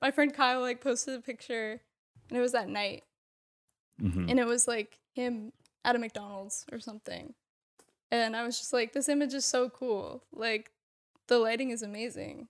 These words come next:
Speaker 1: I have to paint this."
Speaker 2: Right.
Speaker 1: Yeah.
Speaker 2: So, um, so what, what was the most unusual response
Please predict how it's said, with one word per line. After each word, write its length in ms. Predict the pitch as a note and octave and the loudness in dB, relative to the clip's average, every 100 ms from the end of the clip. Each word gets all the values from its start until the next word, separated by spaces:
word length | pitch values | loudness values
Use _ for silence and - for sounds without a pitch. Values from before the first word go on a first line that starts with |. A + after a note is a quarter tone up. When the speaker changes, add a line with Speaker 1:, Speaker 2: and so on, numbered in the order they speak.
| - | -6
Speaker 1:
I 120 | - | -4
have 200 | A#3+ A#3 | -4 -6
to 80 | G#3+ | -10
paint 260 | A#3 A#3 - | -10 -10 -12
this." 400 | - - - - - | -14 -14 -16 -18 -2
Speaker 2:
Right. 340 | E2 C#2+ C2+ - _ _ | 0 0 -4 -14 _ _
Speaker 1:
Yeah. 300 | - G#3 G3 A3 _ _ | -6 -4 -4 -8 _ _
Speaker 2:
So, 440 | - E2 C#2+ C2+ | -2 0 0 -2
um, 480 | - D2 C2 A#1 - _ _ _ _ _ _ _ _ - | -10 -10 -10 -12 -18 _ _ _ _ _ _ _ _ -8
so 140 | - G2 | 2 6
what, 320 | G2+ G#2+ - | 8 6 2
what 100 | B2 | -2
was 100 | A#2 | 2
the 60 | |
most 240 | G2 F2 - | 2 2 -4
unusual 840 | E2+ E2 D2+ F2+ E2 C#2+ B1+ B1 - _ _ _ - | -6 -4 -4 -6 -6 -6 -8 -10 -16 _ _ _ -6
response 680 | D2+ - C#2 B1 A#1+ - | -6 -4 -4 -6 -8 -16